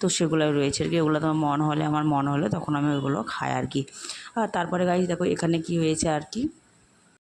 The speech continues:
তো, তো তারপরে ফ্রেন্ডস দেখো, এখানে দেখো, এতটার মানে রোদে ছটা লাগছে। দেখো, ভিডিওটা এডিট করতে গিয়ে না কোনো কিছুই বুঝতে পারছি না আর কি। দেখি, হ্যাঁ, হ্যাঁ, গাইস জানালা গো, দেখো জানালা ধারে গেছিলাম জানো,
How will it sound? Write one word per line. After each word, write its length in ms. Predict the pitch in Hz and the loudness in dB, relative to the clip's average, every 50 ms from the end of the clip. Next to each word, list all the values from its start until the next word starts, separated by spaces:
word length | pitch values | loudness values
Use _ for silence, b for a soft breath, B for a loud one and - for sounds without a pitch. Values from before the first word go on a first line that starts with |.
| _ _ - - - - - - - - - - - - - - - - - - - - - - - - - - - - - | _ _ -20 -20 -20 -20 -20 -20 -20 -20 -18 -12 -8 -6 -6 -6 -6 -8 -10 -16 -20 -20 -20 -20 -20 -20 -20 -20 -14 -6 0
তো, 360 | - 202 196 196 190 185 180 - - - - - - - - - - - - - - - - - - - - _ _ _ - | 2 4 4 4 4 4 2 -2 -6 -20 -20 -20 -20 -20 -20 -20 -20 -20 -20 -20 -20 -20 -20 -20 -20 -20 -20 _ _ _ -2
তো 120 | 190 190 | 0 2
তারপরে 280 | 190 196 185 185 190 196 | 2 2 2 2 0 0
ফ্রেন্ডস 280 | 190 196 185 190 196 | 2 2 2 4 4
দেখো, 160 | 185 170 170 180 | 2 2 2 2
এখানে 260 | 175 165 190 180 175 | 2 2 2 2 4
দেখো, 120 | 180 185 | 4 4
এতটার 460 | 190 165 156 - - 170 - 190 190 | 2 2 2 0 0 2 2 2 4
মানে 160 | 196 196 190 185 | 4 4 4 4
রোদে 240 | 175 160 160 185 | 2 2 2 0
ছটা 280 | 180 - - 165 165 170 | -2 -2 -2 -2 0 0
লাগছে। 260 | 175 185 185 180 185 | 2 2 2 2 0
দেখো, 240 | 165 160 165 185 190 | 0 0 2 2 2
ভিডিওটা 360 | 180 180 160 156 170 170 180 | 2 2 2 2 2 2 2
এডিট 220 | 180 170 170 170 - | 2 0 0 -2 -2
করতে 300 | - 190 190 190 - 180 | -2 -2 -2 0 2 2
গিয়ে 180 | 170 170 175 | 4 4 2
না 140 | 185 214 220 | 2 0 0
কোনো 200 | 208 160 151 147 | -2 -2 -2 -2
কিছুই 200 | 151 160 165 165 | -2 -2 -2 -4
বুঝতে 300 | 156 160 147 135 - 147 | -4 -4 -6 -4 -4 -4
পারছি 280 | 143 143 147 - - 143 | -4 -4 -4 -4 -2 -2
না 100 | 143 139 | -2 -2
আর 100 | 151 151 | -4 -4
কি। 140 | - 156 165 B B B B B B B B B - | -6 -8 -8 B B B B B B B B B -4
দেখি, 180 | 190 190 208 202 | -2 0 2 2
হ্যাঁ, 220 | 190 175 156 123 - | 2 4 2 0 -2
হ্যাঁ, 220 | - 160 156 170 175 175 - - | -2 -2 0 0 -2 -4 -4 -2
গাইস 320 | 180 175 185 190 190 165 | -2 2 2 2 2 2
জানালা 440 | 202 190 175 175 165 156 147 139 135 | 2 2 2 2 2 2 0 0 -2
গো, 140 | 127 135 139 | -4 -4 -4
দেখো 200 | 147 139 143 143 | -4 -2 -2 0
জানালা 320 | 143 143 131 135 143 156 | 0 0 0 0 0 0
ধারে 240 | 151 190 190 185 180 | 0 2 4 4 4
গেছিলাম 340 | 175 160 - 156 139 135 135 | 4 4 2 0 0 0 -2
জানো, 200 | 147 170 214 | -2 -2 -2